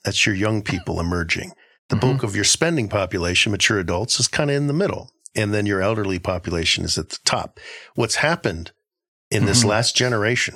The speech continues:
Speaker 1: amazing how much this has happened, how much has
Speaker 2: Yeah.
Speaker 1: happened in a single generation, is the pyramid has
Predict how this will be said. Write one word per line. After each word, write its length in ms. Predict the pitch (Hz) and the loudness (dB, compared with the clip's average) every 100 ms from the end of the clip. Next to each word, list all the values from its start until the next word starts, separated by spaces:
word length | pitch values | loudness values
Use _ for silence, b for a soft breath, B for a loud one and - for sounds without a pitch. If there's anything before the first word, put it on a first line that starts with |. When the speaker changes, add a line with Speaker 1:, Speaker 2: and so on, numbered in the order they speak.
| - | -2
Speaker 1:
amazing 680 | 107 101 104 131 101 - - - | 2 2 2 2 0 -4 -12 -6
how 80 | 80 | -4
much 300 | - - - | -2 2 2
this 200 | 82 - | 2 2
has 120 | 85 | 2
happened, 420 | 82 82 78 78 | 2 0 -2 -2
how 100 | 110 | 0
much 220 | 120 113 120 | 0 0 2
has 100 | 117 | 4
Speaker 2:
Yeah. 80 | |
Speaker 1:
happened 200 | 110 - | 2 0
in 80 | 87 | -2
a 60 | 80 | 2
single 240 | - 101 | 2 2
generation, 540 | 90 87 90 92 - 90 | 0 0 2 2 2 0
is 120 | 85 | -2
the 80 | 87 | -2
pyramid 480 | - 185 214 90 80 | -2 0 2 0 0
has 140 | - | 0